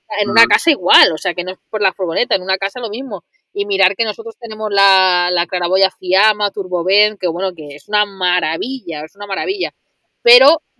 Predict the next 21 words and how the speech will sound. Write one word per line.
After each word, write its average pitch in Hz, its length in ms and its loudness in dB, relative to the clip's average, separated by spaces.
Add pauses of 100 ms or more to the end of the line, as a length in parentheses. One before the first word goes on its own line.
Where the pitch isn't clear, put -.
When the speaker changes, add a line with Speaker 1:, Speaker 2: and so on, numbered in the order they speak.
(100)
Speaker 1:
podemos 226 340 4
Speaker 2:
Ujú. 285 60 4
Speaker 1:
elegir 262 500 0
y 190 140 -10
darles 202 680 0
que 196 60 0
en 190 140 -2
verano 202 420 2
estén, 202 300 -4
estén 202 260 -6
tranquilas 220 540 -2
en 190 80 -8
un 202 100 -12
país 233 300 -2
nórdico 214 600 -4 (480)
o 180 360 2
europeo 190 520 4
donde 180 180 0
haga 190 160 -2
más 202 200 -2
fresquito. 202 720 -2